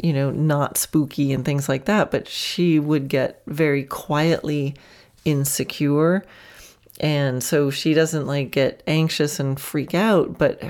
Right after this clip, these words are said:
he, she just very quietly is like, "I don't wanna be here.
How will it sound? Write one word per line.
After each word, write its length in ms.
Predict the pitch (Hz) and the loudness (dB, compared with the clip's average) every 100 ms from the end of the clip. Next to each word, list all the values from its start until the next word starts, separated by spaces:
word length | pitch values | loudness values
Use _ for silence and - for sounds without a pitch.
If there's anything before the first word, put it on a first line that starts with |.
| 160 - | -12 -12
he, 160 | - 170 | -6 -4
she 300 | - - 160 | -4 -2 -2
just 180 | 147 143 | -2 0
very 260 | 156 165 | 2 2
quietly 520 | 143 - 160 165 143 | 0 -2 0 2 2
is 120 | 135 135 | 0 0
like, 240 | 135 127 - | -2 -2 -6
"I 60 | 160 | -2
don't 160 | 180 208 | 0 2
wanna 260 | 196 202 | 2 2
be 220 | 196 196 | 2 0
here. 680 | 202 - 208 226 208 190 196 | 0 0 2 4 4 4 0